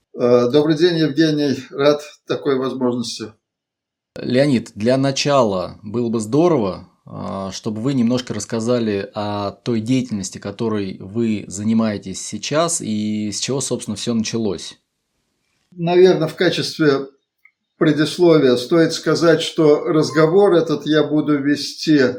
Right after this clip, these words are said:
Speaker 1: с моей стороны, с позиции, с одной стороны, инженера и с другой стороны,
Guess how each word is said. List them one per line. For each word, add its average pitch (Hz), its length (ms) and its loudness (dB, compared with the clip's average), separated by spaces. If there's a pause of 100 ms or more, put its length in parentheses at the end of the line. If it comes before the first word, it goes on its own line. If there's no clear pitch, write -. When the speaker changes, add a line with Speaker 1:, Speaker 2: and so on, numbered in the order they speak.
(1800)
Speaker 1:
с - 140 -8
моей 180 300 10
стороны, 165 520 6
с - 60 -2
позиции, 180 520 4
с - 140 0
одной 180 280 4
стороны, 165 540 6
инженера 165 840 6
и 147 60 0
с 123 100 -4
другой 160 380 4
стороны, 156 720 2